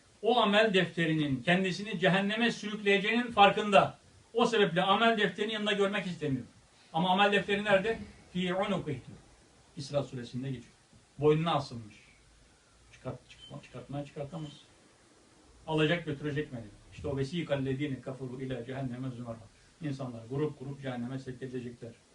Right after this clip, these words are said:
Orada sorulacak, "Size Resul gelmedi mi? Elem ye'tikum rusulun minkum.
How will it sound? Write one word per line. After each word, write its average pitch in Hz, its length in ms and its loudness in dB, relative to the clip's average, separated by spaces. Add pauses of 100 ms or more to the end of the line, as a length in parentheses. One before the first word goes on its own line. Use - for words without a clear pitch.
(340)
Orada 151 240 2
sorulacak, 156 600 0 (240)
"Size 151 300 0
Resul 170 280 0
gelmedi 170 440 2
mi? 117 140 -6 (200)
Elem 147 260 0
ye'tikum 156 560 -4
rusulun 170 340 -4
minkum. 170 460 -4